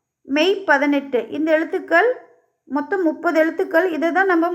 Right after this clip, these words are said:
முதல் எழுத்துக்கள்னு சொல்லுவோம். இதை சார்ந்து உருவாகக்கூடிய எழுத்துக்கள் சார்பெழுத்துக்கள். அப்ப தமிழ் எழுத்து எத்தனை வகைப்படும் அப்படின்னா இரண்டு வகைப்படும்.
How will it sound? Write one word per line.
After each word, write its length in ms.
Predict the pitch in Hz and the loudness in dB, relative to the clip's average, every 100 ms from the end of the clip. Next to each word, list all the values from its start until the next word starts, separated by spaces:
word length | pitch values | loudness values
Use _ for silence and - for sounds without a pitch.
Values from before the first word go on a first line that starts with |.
| 302 | -2
முதல் 220 | 285 339 330 | 0 0 0
எழுத்துக்கள்னு 540 | 311 311 277 302 302 302 | -2 -6 -2 -2 -2 -2
சொல்லுவோம். 360 | 269 262 403 - - _ _ 311 | 0 2 0 -2 -16 _ _ -2
இதை 160 | 392 440 | 0 2
சார்ந்து 320 | 427 370 381 403 | 4 4 2 -2
உருவாகக்கூடிய 680 | 359 330 339 330 330 302 294 | -2 0 -2 -4 -8 -6 -4
எழுத்துக்கள் 440 | 294 311 277 494 494 | -4 -8 -4 -4 -2
சார்பெழுத்துக்கள். 760 | 302 240 233 233 220 226 220 202 - _ _ - | 0 0 0 -4 -4 -6 -4 -6 -8 _ _ -8
அப்ப 140 | 254 254 | -6 0
தமிழ் 240 | 269 330 339 | 2 2 0
எழுத்து 240 | 330 - 370 294 | -2 0 0 0
எத்தனை 220 | 311 339 330 | -2 0 0
வகைப்படும் 460 | 320 320 302 302 302 | 0 -2 -2 -2 -2
அப்படின்னா 300 | 262 277 349 370 | -2 -4 -2 -2
இரண்டு 240 | 277 285 285 | 0 0 0
வகைப்படும். 500 | 262 269 269 208 202 | 0 -2 -4 -4 -4